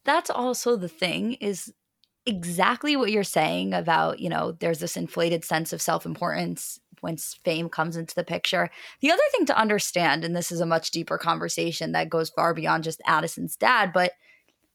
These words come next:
there has to be something in you in the first place in order to get to that point. So, for example, like, I could move to L A and start posting my dad on every single social media on the planet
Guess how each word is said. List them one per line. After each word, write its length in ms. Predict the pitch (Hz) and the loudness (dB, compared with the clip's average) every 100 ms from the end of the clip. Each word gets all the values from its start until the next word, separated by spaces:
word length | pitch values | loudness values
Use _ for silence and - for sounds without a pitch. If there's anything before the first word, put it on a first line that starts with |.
| _ _ _ _ _ _ - | _ _ _ _ _ _ 2
there 140 | 294 | 4
has 280 | 320 440 - | 6 4 4
to 40 | 440 | 4
be 120 | 359 | 4
something 480 | - 254 220 202 180 - | 4 4 4 2 2 0
in 200 | 208 208 | 2 4
you 340 | 240 269 277 | 4 4 2
in 120 | 220 185 | 2 2
the 80 | |
first 380 | - 180 180 - | 2 2 2 0
place 340 | 240 254 277 247 | 2 4 4 2
in 100 | 190 | 2
order 200 | 185 185 | 4 2
to 80 | 175 | 2
get 180 | 175 - | 2 2
to 120 | 165 | 0
that 240 | 147 - | 0 -2
point. 320 | - - - | -6 -10 -10
So, 120 | - 320 | -6 2
for 120 | 494 320 | 2 4
example, 360 | 269 247 214 | 2 2 2
like, 240 | 202 202 - _ _ _ _ _ - | 2 0 -6 _ _ _ _ _ 2
I 140 | 254 | 2
could 120 | 277 254 | 4 4
move 220 | 247 226 | 4 4
to 100 | - | 4
L 140 | 190 | 6
A 260 | 185 190 196 | 6 6 4
and 160 | 190 | 0
start 220 | - 208 226 | 2 2 2
posting 260 | 214 208 | 0 2
my 100 | 185 | 4
dad 220 | 180 180 | 6 4
on 140 | 180 170 | 6 4
every 180 | 185 202 | 2 0
single 240 | 202 185 | 0 0
social 320 | 180 185 190 | 2 0 0
media 260 | 175 175 170 | 0 2 4
on 100 | 175 | 2
the 60 | |
planet 360 | 170 180 170 | 0 0 0